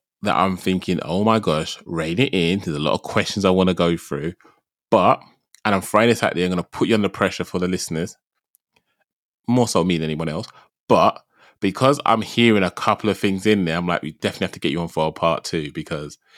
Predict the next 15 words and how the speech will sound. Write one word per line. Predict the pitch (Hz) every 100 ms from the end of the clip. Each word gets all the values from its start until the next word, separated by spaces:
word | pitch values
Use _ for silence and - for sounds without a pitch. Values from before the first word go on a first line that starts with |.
| - - - _ _ - - 95 - _ _ _ _
I | 143 147
just, | 156 147 - -
I | 120 127
just | 156 -
like | 135 127 -
to | -
give | 98 104 98 -
people | 101 95 87
that | 85 -
space, | - - - 87 80 -
that | 90 -
time | - - 98 92 85
to | - 90
talk | - 101 104 104
about | - 92 90 82